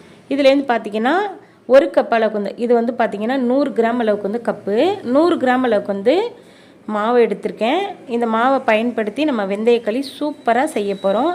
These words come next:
வீடியோ வந்து ஸ்கிப் பண்ணாம கடைசி வரையும் பாருங்க. ஒரு கப்பு மாவுக்கு ஒரு கப் அளவுக்கு வந்து தண்ணி சேர்த்துக்கலாம். தண்ணி சேர்த்துட்டு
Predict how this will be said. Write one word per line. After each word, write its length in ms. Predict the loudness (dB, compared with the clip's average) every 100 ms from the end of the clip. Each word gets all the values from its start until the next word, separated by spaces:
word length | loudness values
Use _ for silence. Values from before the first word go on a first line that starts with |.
| -2
வீடியோ 200 | -2 0
வந்து 140 | -2 -4
ஸ்கிப் 260 | -6 -6 -4
பண்ணாம 380 | -4 -2 -2 0
கடைசி 260 | -2 -2 -4
வரையும் 280 | -4 -4 -4
பாருங்க. 320 | -4 -2 -2 0 0 -4 -12 -20 -20 -20 -20 -20 -20 -20 0 6
ஒரு 120 | 6 6
கப்பு 200 | 2 4 2
மாவுக்கு 400 | 2 0 0 0 0 6
ஒரு 140 | 6 6
கப் 160 | 0 2 2
அளவுக்கு 260 | 2 0
வந்து 180 | -2 0
தண்ணி 160 | 0 0 -2
சேர்த்துக்கலாம். 600 | -4 -4 -4 0 0 0 -4 -16 -20 _ _ 2
தண்ணி 280 | 4 0 0 2
சேர்த்துட்டு 340 | 0 0